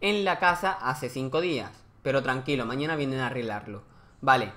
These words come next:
aquí estoy yo poniendo una solución que puede ser correcta, una solución a este problema,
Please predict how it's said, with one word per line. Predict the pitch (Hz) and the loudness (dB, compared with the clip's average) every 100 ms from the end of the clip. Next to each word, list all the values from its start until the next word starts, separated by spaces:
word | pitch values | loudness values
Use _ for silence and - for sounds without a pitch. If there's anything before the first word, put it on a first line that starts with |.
| - - - - | -18 -20 -8 0
aquí | 147 208 | 2 2
estoy | 214 214 202 | 0 2 0
yo | 208 208 208 | 2 0 0
poniendo | 156 165 196 202 - | 0 2 0 -2 0
una | 214 233 214 | 2 2 2
solución | 202 151 151 170 175 | -2 -4 -2 -4 -4
que | 151 | -4
puede | 147 139 131 | 0 0 0
ser | 135 127 - | -2 -4 -2
correcta, | 156 214 - - 127 | 0 0 -2 -2 -4
una | 151 165 | -4 -4
solución | 170 170 180 | -6 -4 -4
a | 151 | -6
este | 147 139 | -6 -6
problema, | 131 113 107 113 156 | -4 -4 -4 -4 -4